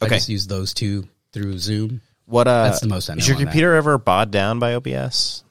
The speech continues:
Speaker 1: Mine always is.
Speaker 2: Hmm, I've got a Mac laptop. I keep it clean. I try to make sure everything's, nothing's running in the background, and it's just that when I'm doing that.
Speaker 1: Yep.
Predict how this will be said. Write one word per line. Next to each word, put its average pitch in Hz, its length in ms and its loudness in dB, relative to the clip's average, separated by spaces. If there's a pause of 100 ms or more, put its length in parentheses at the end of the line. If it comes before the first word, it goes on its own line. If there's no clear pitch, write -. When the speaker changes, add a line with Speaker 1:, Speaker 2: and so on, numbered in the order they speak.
(140)
Speaker 1:
Mine 98 260 -6
always 82 260 -6
is. 69 480 -6 (180)
Speaker 2:
Hmm, 185 360 2
I've 160 100 -2
got 202 140 0
a 143 40 0
Mac 123 300 0
laptop. 156 540 -2
I 143 160 0
keep - 240 -2
it 143 180 2
clean. 147 340 4
I 143 60 4
try 131 220 2
to 120 60 0
make 117 260 0
sure 120 180 0
everything's, 110 420 -4
nothing's 107 380 -2
running 110 240 2
in 110 80 2
the 104 60 0
background, 110 540 0
and 95 100 -4
it's 85 160 -6
just 110 360 -2
that 95 320 -4
when 95 140 -8
I'm 90 100 -6
doing 95 300 -4
that. 101 160 -4
Speaker 1:
Yep. 104 220 0